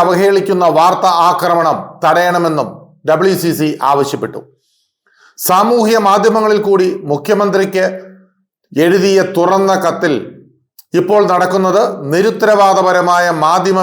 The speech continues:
വിചാരണയാണെന്നും ഡബ്ല്യു സി സി വ്യക്തമാക്കി. റിപ്പോർട്ട് കൈവശമുള്ള ചിലരുടെയെങ്കിലും നീക്കങ്ങൾ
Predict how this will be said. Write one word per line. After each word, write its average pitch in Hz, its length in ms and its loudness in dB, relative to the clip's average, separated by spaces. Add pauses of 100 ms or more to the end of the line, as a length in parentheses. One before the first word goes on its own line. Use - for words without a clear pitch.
വിചാരണയാണെന്നും 160 880 0 (260)
ഡബ്ല്യു 147 360 2
സി 139 160 -4
സി 139 160 0
വ്യക്തമാക്കി. 120 520 -4 (1800)
റിപ്പോർട്ട് 240 440 2
കൈവശമുള്ള 226 560 0 (140)
ചിലരുടെയെങ്കിലും 208 760 0 (120)
നീക്കങ്ങൾ 185 420 0